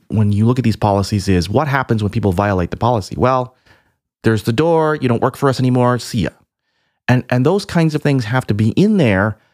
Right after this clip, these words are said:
so that people realize, "Hey, there's a consequence to installing software I'm not supposed to have on this machine." Um,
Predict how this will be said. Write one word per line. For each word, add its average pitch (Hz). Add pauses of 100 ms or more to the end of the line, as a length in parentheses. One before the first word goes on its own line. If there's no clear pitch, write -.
(180)
so 131
that 131
people 123
realize, 107
"Hey, 143
there's 120
a 117
consequence 127 (520)
to 117
installing 107
software 98
I'm 92
not 92
supposed -
to -
have 87
on 82
this 85
machine." 73 (960)
Um, 90